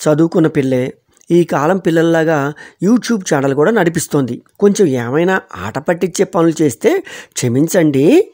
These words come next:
సరోజ అత్తగారు, "అలాగేనండి, మాకు కూడా సరదాగా కాలక్షేపంగా ఉంటుంది. మేము మీ అమ్మాయిని బాగా చూసుకుంటాము" అన్నారు. అయితే సరోజ వాళ్ళ అత్తగారింట్లో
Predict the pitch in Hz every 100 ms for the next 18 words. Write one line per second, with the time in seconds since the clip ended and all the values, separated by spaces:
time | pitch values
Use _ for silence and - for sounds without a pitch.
0 | - 170 202 247 208 - 160 165 139 120
1 | 147 _ _ _ - 131 151 185 180 165
2 | 156 160 151 - - 131 143 170 233 262
3 | - 143 151 147 180 208 - - 117 104
4 | 127 - 160 202 240 202 180 170 165 160
5 | 196 _ - 185 214 190 190 160 185 240
6 | 202 170 185 - _ - - 156 262 233
7 | - 220 208 165 139 - _ _ 131 113
8 | 95 - _ 156 175 156 143 151 - -
9 | - 143 185 208 170 131 - 131 143 139
10 | 147 127 123